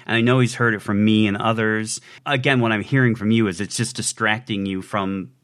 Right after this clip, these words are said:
what I think is the real point is, all right, so what? It's a couple percentage points. It's still a hundred times higher <laughs> than, uh, than the other studies, which is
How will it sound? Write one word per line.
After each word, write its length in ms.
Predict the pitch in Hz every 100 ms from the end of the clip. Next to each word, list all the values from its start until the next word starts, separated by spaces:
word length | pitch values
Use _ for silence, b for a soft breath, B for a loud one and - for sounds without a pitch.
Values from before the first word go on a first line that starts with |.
| _
what 240 | 104 104 -
I 160 | 123
think 240 | 165 104 90
is 140 | 87
the 100 | 92
real 220 | 85 87
point 340 | - 107 95 98
is, 140 | 90
all 100 | -
right, 160 | 95 -
so 180 | -
what? 220 | 98 92 98
It's 140 | -
a 40 |
couple 240 | - 101 -
percentage 500 | - - 165 131 95
points. 260 | - 90 95
It's 140 | 101
still 280 | - 92 120
a 60 |
hundred 300 | 117 113 107
times 320 | 107 101 95 92
higher 360 | 104 98 92
<laughs> 140 | 95 -
than, 300 | 120 131 123 B B _ -
uh, 140 | 139
than 260 | 135 127 120
the 160 | 110
other 300 | 117 110 98
studies, 640 | - - 160 117 87 87 -
which 220 | 110 -
is 120 | 110